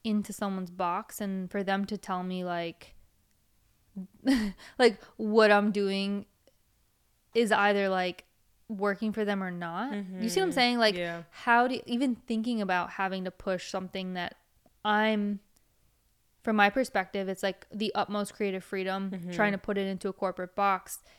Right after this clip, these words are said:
Speaker 1: it immediately becomes, like, I feel like that freedom goes away.
Speaker 2: Yeah, it takes, it takes away from your ability to authentically create. Once
Speaker 1: Mm-hmm.
Speaker 2: someone's critiquing your work for their
Speaker 1: Mm-hmm.
Speaker 2: liking.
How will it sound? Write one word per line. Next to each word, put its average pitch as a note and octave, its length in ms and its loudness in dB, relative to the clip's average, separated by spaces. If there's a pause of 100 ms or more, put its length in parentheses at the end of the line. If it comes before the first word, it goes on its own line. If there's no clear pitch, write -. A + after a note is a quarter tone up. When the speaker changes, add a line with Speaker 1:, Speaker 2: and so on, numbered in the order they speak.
(240)
Speaker 1:
it - 260 -2 (140)
immediately G#3+ 640 2
becomes, F#3+ 1040 -6 (1400)
like, G#3 80 -2
I A3 80 4
feel C#4 140 2
like C#4 100 0
that - 180 -2
freedom A3 380 -2
goes F#3 180 -2
away. F#3 280 -4
Speaker 2:
Yeah, A#3 160 -2
it E3+ 100 -6
takes, G#3 240 -6
it G#3 220 -10
takes B3 280 -4
away F#3+ 260 -4
from F#3 200 -8
your E3+ 160 -2
ability D3+ 500 -6
to C#3+ 220 -8
authentically D#3+ 600 -14
create. - 400 -18 (100)
Once G3+ 260 0
Speaker 1:
Mm-hmm. G3+ 60 -4
Speaker 2:
someone's G#3 340 -2
critiquing F3+ 840 -10
your E3+ 220 -4
work E3 380 -4
for F#3 100 -2
their F#3 260 -2
Speaker 1:
Mm-hmm. G3 120 -4
Speaker 2:
liking. D#3 420 -10